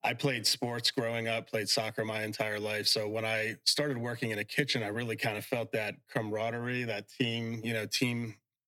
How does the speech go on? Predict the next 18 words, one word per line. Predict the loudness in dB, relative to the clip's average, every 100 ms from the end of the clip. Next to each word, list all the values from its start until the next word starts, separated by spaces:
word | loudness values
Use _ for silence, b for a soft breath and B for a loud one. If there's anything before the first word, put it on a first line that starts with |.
| _
atmosphere, | -2 0 0 0 2 2 2 0 -4 -2
um, | -2 0 0
and, | 0
and | 0 0 2
really | 2 0 0
just | 0 2
fell | 0 0
in | 0
love | 0 0 -2
and, | -2
and | -2 -4 -6 -10 _ _ _ _
jumped | 2 2 2
in | 0
with | 0 0
two | 0
feet. | 0 0 0 0
But, | -2 -4 b b b b b -2
um, | 0 -2